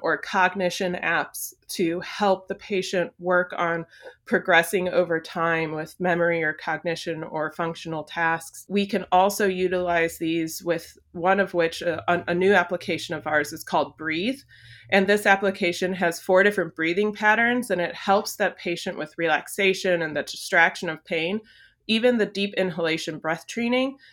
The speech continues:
can be utilized for patients going through, like, radiation or cancer treatments. So we have adjusted different types of activities to support the needs of our patients in the field. But the Real Eye series also includes what we call Real Connect and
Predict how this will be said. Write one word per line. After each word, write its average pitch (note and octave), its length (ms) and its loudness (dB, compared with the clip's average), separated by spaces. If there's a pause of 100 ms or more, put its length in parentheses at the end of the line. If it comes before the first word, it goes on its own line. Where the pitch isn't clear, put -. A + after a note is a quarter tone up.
(180)
can G#3 160 2
be G3 100 -2
utilized F#3+ 560 2
for E3+ 120 -2
patients E3+ 520 -6
going E3+ 280 -2
through, E3 180 -8
like, D3+ 300 -6
radiation E3 580 -2
or C3 80 -4
cancer F#3+ 420 -2
treatments. - 520 -8
So E3+ 300 0
we G3+ 180 2
have F#3+ 280 2 (100)
adjusted F#3 800 0 (140)
different G3 360 0
types F#3 380 -2
of E3+ 100 -2
activities F3+ 760 -4
to D#3 260 -8
support G3 720 0
the E3+ 80 -4
needs E3 360 -6
of E3+ 100 -6
our D#3+ 120 -6
patients D#3 520 -8
in D3 80 -10
the C#3+ 80 -16
field. D3+ 420 -6 (220)
But E3 260 0
the F#3 120 0
Real G3 240 6
Eye E3 160 4
series E3 380 -2
also E3 360 0
includes D#3+ 640 -2
what E3 160 -2
we E3 80 -2
call D#3+ 240 -4
Real D#3 280 -4
Connect G3+ 480 -4 (540)
and E3 320 4